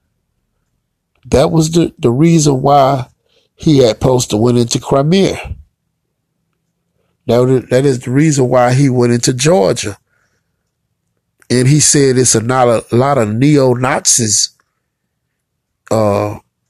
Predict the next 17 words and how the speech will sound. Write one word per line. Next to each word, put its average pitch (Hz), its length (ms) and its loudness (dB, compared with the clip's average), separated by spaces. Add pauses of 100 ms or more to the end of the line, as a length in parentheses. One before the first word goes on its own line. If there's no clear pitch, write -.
(460)
over 120 240 0
in 110 240 0
Ukraine. 101 720 -2
This 180 160 0
is 180 200 -6 (100)
what 113 160 -2
Vladimir 120 500 0
Putin 117 420 -2
said. 104 400 -2 (540)
So 147 380 0 (640)
my 151 300 -2
thing 123 440 -2
is 104 180 -6
this, 117 300 0
I 117 200 2
don't 117 220 -2
know 104 400 -2